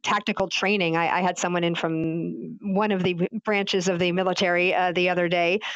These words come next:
who was asking about something I am working on, which is a, a, ironically, it was built as a game, a full body free roaming V R S D K and suit, if you will. And we built it to make it a, into a multiplayer game for potential of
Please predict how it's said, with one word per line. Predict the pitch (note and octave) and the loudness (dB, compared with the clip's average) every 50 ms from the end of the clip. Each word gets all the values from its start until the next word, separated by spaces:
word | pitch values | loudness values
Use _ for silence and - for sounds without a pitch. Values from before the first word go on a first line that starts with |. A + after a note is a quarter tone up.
| - - - - - | -10 -12 -16 -8 -4
who | - G3+ | 0 2
was | G3 F3+ | 2 2
asking | G#3 G3+ F#3+ - - G3+ F#3+ | 2 2 0 -2 -2 -2 0
about | F3+ F3+ F3 F3+ F3 E3+ - - | 0 2 2 2 0 0 -4 -6
something | - - G#3 G3 F#3 F3+ F3+ | -6 -4 -2 0 0 0 2
I | F3 F3 | 2 2
am | G#3 A#3 G#3+ | 2 2 2
working | F#3 F3+ E3+ - F3+ E3+ E3+ | 0 0 0 0 -2 0 0
on, | E3+ E3 E3 E3 E3 | 2 0 0 0 0
which | E3+ E3+ - | -2 -2 0
is | E3+ D#3+ - | -2 0 0
a, | E3 D#3+ E3 E3 E3 E3 D#3 - - | 2 2 2 2 2 2 0 0 0
a, | E3+ E3+ E3+ - _ _ _ _ _ _ _ _ _ _ _ _ _ _ - | -2 -2 -2 -6 _ _ _ _ _ _ _ _ _ _ _ _ _ _ -2
ironically, | - - A3 B3 B3+ A#3+ A3 - F#3 F3+ F3+ | 0 0 2 2 0 0 0 0 2 2 2
it | F3+ - | 2 2
was | F3 F#3 F3+ F3 E3+ - - - - - - | 2 2 2 2 0 -2 -4 -8 -10 -8 -2
built | B3 C#4 D4+ A3+ | -2 0 0 0
as | F#3+ F3 F#3 | 0 0 0
a | F3+ | -2
game, | F3 G#3+ A#3+ A#3 F#3 E3+ E3+ | 0 0 0 0 0 0 2
a | E3+ E3+ | 0 0
full | - - - A3 A3+ A#3 | 0 0 0 0 0 0
body | G#3 F#3+ G3 G3 F#3+ F#3+ G3 F#3+ F#3 F#3+ | 2 0 2 2 4 4 4 2 2 0
free | - - - A#3 A#3 G#3+ | -2 -2 0 2 2 2
roaming | G#3 G3 F#3 F#3 F3+ F3+ F3 | 2 2 2 2 2 0 0
V | E3 F3 F3 | 0 2 2
R | F3 F3 F3 F3 F3 F3 E3+ D#3+ - - - - - - - _ _ _ - | 2 4 4 4 2 2 2 0 -4 -8 -18 -20 -20 -20 -20 _ _ _ -4
S | G#3 G#3+ - | -4 -4 -2
D | - A3 G3 - | -2 -2 -2 0
K | - - G3 F#3 F3+ F3+ E3+ F3 | 0 0 2 2 2 2 0 0
and | - E3+ E3 D#3+ | 0 0 -2 -2
suit, | - - D#4+ D#4+ A3+ - - | -4 -4 -2 -2 -2 0 0
if | C#3+ F3 - | -2 0 0
you | F3+ E3+ E3 | 0 2 2
will. | F3 E3+ E3 E3+ E3+ - - - - - - _ - | 2 2 2 0 0 -2 -6 -14 -20 -20 -20 _ -4
And | G3 G3 G3 | -2 0 2
we | F#3 F3+ | 0 0
built | F3+ G#3+ G#3+ G3+ - A3 | 2 0 0 0 0 0
it | G3+ G3 - - | 0 -2 -2 -4
to | - F3+ | -4 -2
make | F3+ F3+ E3+ F#3+ | 0 0 0 2
it | F3 | 0
a, | E3 E3+ - - | 0 0 0 0
into | E3+ F3 E3+ - | -2 -2 -2 -2
a | E3 | -2
multiplayer | E3+ E3+ E3 - E3+ E3+ - E3 E3 E3 E3+ E3 | -2 0 0 -2 -2 -2 0 0 2 2 2 2
game | D#3 D#3+ E3 E3 | 0 0 0 0
for | - - D#3+ D#3+ | -2 -2 -2 -2
potential | - F3+ - G#3 F#3+ F#3 - - F#3 F3 F3 | -2 -2 -2 -2 -2 0 0 0 0 2 2
of | E3+ E3+ E3+ | 2 0 0